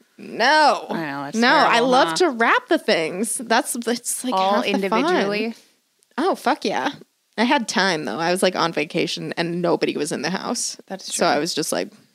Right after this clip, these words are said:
Speaker 2: Enjoying yourself.
Speaker 1: Yeah.
Speaker 2: Feeling like an elf.
Speaker 1: Yeah. I was, like, living the, and she had, like, you know, sparkly paper, like,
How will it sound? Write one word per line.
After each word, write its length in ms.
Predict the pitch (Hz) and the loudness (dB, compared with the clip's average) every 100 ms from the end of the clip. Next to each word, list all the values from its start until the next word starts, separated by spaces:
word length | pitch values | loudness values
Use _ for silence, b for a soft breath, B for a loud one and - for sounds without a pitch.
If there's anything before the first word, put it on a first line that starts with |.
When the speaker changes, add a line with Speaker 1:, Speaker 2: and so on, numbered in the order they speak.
| - | -10
Speaker 2:
Enjoying 420 | 180 180 160 156 | -6 -4 -4 -4
yourself. 460 | 160 - 165 170 _ _ _ | -6 -6 -6 -6 _ _ _
Speaker 1:
Yeah. 260 | 185 180 - | -4 -4 -2
Speaker 2:
Feeling 260 | 180 165 | -2 -2
like 160 | 160 165 | -4 -4
an 80 | 160 | -4
elf. 340 | 160 180 - _ | -4 -6 -12 _
Speaker 1:
Yeah. 200 | 202 180 - - | -4 -4 -6 -4
I 120 | 185 | 0
was, 320 | 165 160 - | 0 0 -2
like, 180 | 139 143 | -4 -4
living 480 | 156 151 151 151 143 _ - | -2 -2 -2 -4 -8 _ -16
the, 140 | - | -8
and 220 | - 180 170 | -2 -2 0
she 160 | 208 | 0
had, 200 | 202 170 | 2 0
like, 360 | 151 120 - - | -4 -8 -10 -6
you 100 | 175 | -4
know, 220 | 151 214 - | -4 -6 -6
sparkly 480 | - 160 165 180 170 | -4 -2 -4 -6 -10
paper, 560 | - 233 233 226 214 | -4 0 0 -2 -4
like, 220 | 156 143 | -4 -8